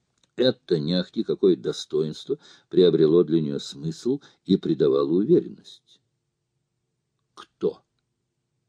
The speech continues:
По большому счёту, подозреваемый один. Но чтобы знать наверняка, не хватает решающих штрихов. Она их найдёт. По голосу поймёт,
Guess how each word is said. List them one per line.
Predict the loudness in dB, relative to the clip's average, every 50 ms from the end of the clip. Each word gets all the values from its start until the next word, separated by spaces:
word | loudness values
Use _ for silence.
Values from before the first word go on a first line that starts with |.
| _ _ _ _ _ _ _ _ _ _
По | -8 -4
большому | -4 -4 -4 -4 -8 -10 -10 -10
счёту, | -12 -12 -4 0 0 0 0 0 -4
подозреваемый | -6 -6 -10 -10 -10 -14 -12 -10 -8 -6 -6 -6 -6 -8 -8 -8 -10 -10 -10 -8
один. | -8 -8 -6 -6 -8 -8 -8 _ _ _ _ _ _ _ _ _ _ _
Но | -20 -12
чтобы | -6 -4 -2 -2 -2
знать | -2 -4 -4 -4 -2 -2 -2 -4 -6
наверняка, | -8 -4 -4 -4 -4 -6 -12 -8 -4 -2 -2 0 -2
не | -4 -6
хватает | -6 -6 -6 -6 -4 -2 0 0 0 -2 -4 -8
решающих | -16 -16 -14 -10 -6 -6 -4 -4 -6 -8 -14 -18 -16 -16
штрихов. | -18 -18 -16 -16 -16 -4 _ 0 0 0 0 _ _ _ _ _ _ _ _ _ _ _ _ _ _ _ _ _ _ _ _ _ _ _ _ _
Она | -20 -20 -18 -18
их | -18 -20
найдёт. | -20 -20 -20 -18 -16 -14 -14 -14 -14 -16 _ _ _ _ _ _ _ _ _ _ _ _ _ _ _ _ _ _ _ _ _ _ _ _
По | 2 4 4 4
голосу | 6 6 8 8 8 6 4 0 -2 -4 -6 -6
поймёт, | -4 -2 0 2 2 2 0 0 -2 -4 -4 -6 _ _ _ _